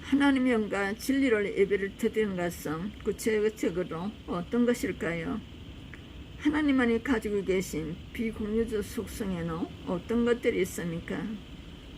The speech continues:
하나님의 공유적 속성들 중에서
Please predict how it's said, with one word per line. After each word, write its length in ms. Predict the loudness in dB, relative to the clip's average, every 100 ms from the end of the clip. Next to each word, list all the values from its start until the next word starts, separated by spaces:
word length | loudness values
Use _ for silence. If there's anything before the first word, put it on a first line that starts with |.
| -12 -12 -12 -2
하나님의 480 | 2 4 2 2 2
공유적 640 | 4 4 4 4 2 2
속성들 800 | 0 -2 0 2 4 4 4 4
중에서 720 | 2 2 0 -4 -4 -4 -4